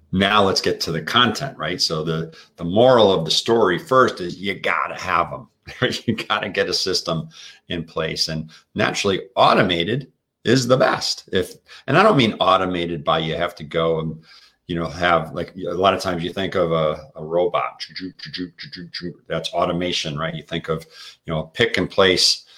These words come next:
multi-axis robot in a factory that's, you know, picking things up and placing them over here, or, you know, doing some welding or whatever. You know, the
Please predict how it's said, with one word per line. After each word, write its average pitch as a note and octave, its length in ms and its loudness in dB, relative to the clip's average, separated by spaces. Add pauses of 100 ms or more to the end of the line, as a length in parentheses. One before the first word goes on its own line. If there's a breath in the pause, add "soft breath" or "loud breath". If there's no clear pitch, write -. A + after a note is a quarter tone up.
(380 loud breath)
multi-axis G2+ 1000 4
robot F2 600 4
in E2+ 180 -6
a D#2 140 -10
factory F2+ 800 -2
that's, - 420 -10
you D2+ 80 -14
know, D2 220 -12
picking G#2+ 400 -4
things G2 320 -2
up G#2+ 240 2
and D#2+ 180 -8
placing G#2 400 -2
them F#2+ 140 -2
over F#2 260 2
here, G2+ 280 6
or, D#2 400 2 (260 soft breath)
you F2 100 -6
know, D#2 60 -6
doing A2 260 4
some D#2 480 -2
welding G2 560 2
or D#2+ 100 -6
whatever. E2+ 380 0 (300 loud breath)
You F2+ 60 -8
know, E2+ 80 -6
the D#2+ 280 -4